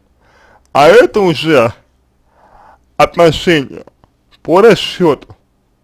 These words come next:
Это не отношения по любви. Конечно, э, есть элементарная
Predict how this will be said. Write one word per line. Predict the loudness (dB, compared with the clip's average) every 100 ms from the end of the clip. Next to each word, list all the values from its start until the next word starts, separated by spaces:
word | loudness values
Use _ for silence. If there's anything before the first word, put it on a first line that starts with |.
| _ _ _ _ _ _ -8
Это | -4 -2
не | -2 2
отношения | 0 2 0 0 -4 -4 -6
по | -8 -8
любви. | -8 -8 -12 -16 -16 _ _ _ _ _ _ _ _ _ _ _ _ _ _ _ _ _ _ _ _ _ _ _ _ _ _ _ _ _ _ _ _ _ _ _ _ _ _ _ _ _ _ _ _ _ _ -20 _ -20 _
Конечно, | -6 -2 0 -2 -2 0 0 0 -4
э, | 0 2 2 0
есть | -4 -6 -6 -10 -20 -20 -16 -16 -10
элементарная | -6 -4 -4 -4 -4 -4 -2 0 0 -2